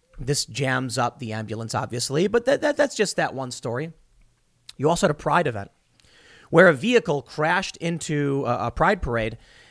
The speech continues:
And, uh, the, the mayor of the town said that they were targeting Debbie Wasserman Schultz, that it was an act of terror. And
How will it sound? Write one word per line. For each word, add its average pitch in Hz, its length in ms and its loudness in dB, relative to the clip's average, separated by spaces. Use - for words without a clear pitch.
And, 151 640 4
uh, 113 380 -2
the, 120 280 -6
the 120 180 -2
mayor 139 300 2
of 156 60 0
the 160 60 0
town 151 420 -2
said 147 240 0
that 131 100 -10
they 143 100 -4
were 127 100 -4
targeting 147 500 -2
Debbie 165 280 4
Wasserman 147 520 2
Schultz, 233 420 2
that 165 80 -2
it - 20 -2
was 135 100 -4
an 139 60 -2
act 127 160 -4
of 107 80 -12
terror. 214 400 0
And 180 400 -4